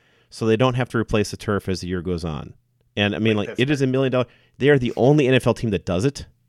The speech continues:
Speaker 1: There are
Speaker 2: Mm-hmm.
Speaker 1: several, like, Man City and Man U are, have this. Like, Real Madrid
Speaker 2: Right.
Speaker 1: has this 'cause it's the best. It is the
Speaker 2: Yes.
Speaker 1: premium
Speaker 2: And that's, and that's why
Speaker 1: greatest
Speaker 2: they
Speaker 1: thing.
Speaker 2: could play a Man U soccer game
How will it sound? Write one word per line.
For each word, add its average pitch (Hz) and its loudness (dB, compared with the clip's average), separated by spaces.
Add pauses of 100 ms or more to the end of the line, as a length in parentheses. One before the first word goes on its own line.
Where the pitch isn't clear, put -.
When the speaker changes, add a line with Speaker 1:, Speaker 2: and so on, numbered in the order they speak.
(240)
Speaker 1:
There 110 2
are 98 0
Speaker 2:
Mm-hmm. - -4 (180)
Speaker 1:
several, 110 0
like, 107 0 (260)
Man 101 2
City 95 0
and 90 -4
Man 95 2
U 92 2
are, 78 -2 (140)
have 98 -6
this. - -10
Like, 85 -4 (160)
Real 104 2
Madrid 95 0
Speaker 2:
Right. - -14
Speaker 1:
has 82 -4
this 80 -12
'cause 95 -6
it's 101 -6
the 98 2
best. 76 -8
It 101 -4
is 95 -2
the 87 -10
Speaker 2:
Yes. - -12
Speaker 1:
premium 117 0
Speaker 2:
And 151 2
that's, 175 4
and 143 -6
that's 160 2
why 117 4
Speaker 1:
greatest 151 6
Speaker 2:
they 165 2
Speaker 1:
thing. 151 -4
Speaker 2:
could 160 -4
play 160 2
a 139 0
Man 143 0
U 139 -2
soccer 156 0
game 101 -10